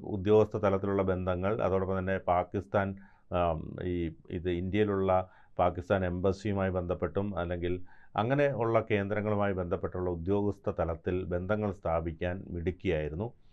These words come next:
ആ, സ്വാഭാവികം നമുക്കറിയാം, ആ, ഉദ്യോഗസ്ഥ തലത്തിൽ ഉയർന്ന ഉദ്യോഗസ്ഥരെ സംബന്ധിച്ചിടത്തോളം അവർക്ക് ചിലപ്പോൾ വീക്ക്നെസ്സുകൾ ഉണ്ടാകാം, സ്ത്രീകൾ ഒരു വീക്ക്നെസ് ഉണ്ടായിട്ടുള്ളവരാകാം. പക്ഷെ അവർ ഇത്തരത്തിലുള്ള ഇവരിൽ, ആ, പെട്ടുപോകാനുള്ള സാധ്യതയുണ്ട്. പെട്ടുപോയതിന് ശേഷം ഇവർ,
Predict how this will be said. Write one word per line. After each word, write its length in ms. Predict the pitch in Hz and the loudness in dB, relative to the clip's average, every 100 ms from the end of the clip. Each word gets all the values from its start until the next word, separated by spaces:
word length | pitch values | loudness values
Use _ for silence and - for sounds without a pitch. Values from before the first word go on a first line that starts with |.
| - - - | -20 -10 0
ആ, 160 | 110 - | 0 4
സ്വാഭാവികം 520 | 135 147 160 156 147 | 8 10 10 8 4
നമുക്കറിയാം, 720 | 135 127 117 117 117 113 107 | 2 2 4 4 2 0 -2
ആ, 0 | |
ഉദ്യോഗസ്ഥ 600 | 104 101 95 107 107 110 | 0 0 4 4 4 2
തലത്തിൽ 320 | 101 95 98 | 0 0 0
ഉയർന്ന 320 | 95 101 98 | 0 0 -2
ഉദ്യോഗസ്ഥരെ 500 | 95 87 98 95 98 | -4 -2 -2 -2 -4
സംബന്ധിച്ചിടത്തോളം 760 | 92 90 87 82 85 87 87 87 | -4 -4 -6 -6 -4 -2 0 -2
അവർക്ക് 320 | 85 - 92 | -4 -4 -2
ചിലപ്പോൾ 320 | 98 95 98 | 0 0 0
വീക്ക്നെസ്സുകൾ 580 | 95 92 95 92 92 87 | -2 -4 -6 -6 -4 -4
ഉണ്ടാകാം, 460 | 80 80 80 85 90 | -2 -2 0 -2 -6
സ്ത്രീകൾ 460 | - 98 95 98 98 _ _ _ - | -4 -2 0 -2 -4 _ _ _ -6
ഒരു 100 | 101 | 0
വീക്ക്നെസ് 500 | 95 98 95 98 95 110 - | 2 2 0 -2 -2 -4 -2
ഉണ്ടായിട്ടുള്ളവരാകാം. 1040 | 95 95 98 98 92 92 85 82 82 92 | 0 2 2 2 0 2 2 2 0 -4
പക്ഷെ 360 | - 131 131 143 | -6 -6 0 2
അവർ 360 | 135 143 147 147 _ - - | 4 4 2 -2 _ -14 -4
ഇത്തരത്തിലുള്ള 480 | 127 139 143 135 131 | 4 4 6 6 6
ഇവരിൽ, 560 | 127 123 127 123 120 - | 6 4 2 -2 -4 -4
ആ, 200 | - 117 117 | -2 -2 0
പെട്ടുപോകാനുള്ള 800 | 117 - 143 113 110 107 101 101 | 0 4 4 6 4 4 2 2
സാധ്യതയുണ്ട്. 600 | 101 90 87 85 76 76 | 4 2 2 0 -2 -2
പെട്ടുപോയതിന് 600 | 90 85 107 104 110 113 | -4 0 2 2 2 0
ശേഷം 440 | 110 117 110 123 117 | -2 -2 0 -2 0
ഇവർ, 240 | 117 | 0